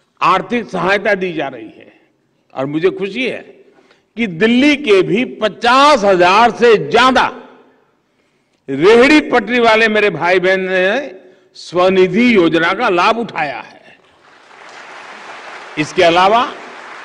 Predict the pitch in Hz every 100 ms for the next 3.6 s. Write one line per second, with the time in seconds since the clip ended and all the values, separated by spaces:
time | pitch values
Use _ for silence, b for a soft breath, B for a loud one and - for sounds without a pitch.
0 | - - - - - - - - 160 202
1 | 254 226 311 320 302 277 277 269 247 196
2 | 196 175 151 - 147 254 311 349 349 277
3 | 254 285 277 254 208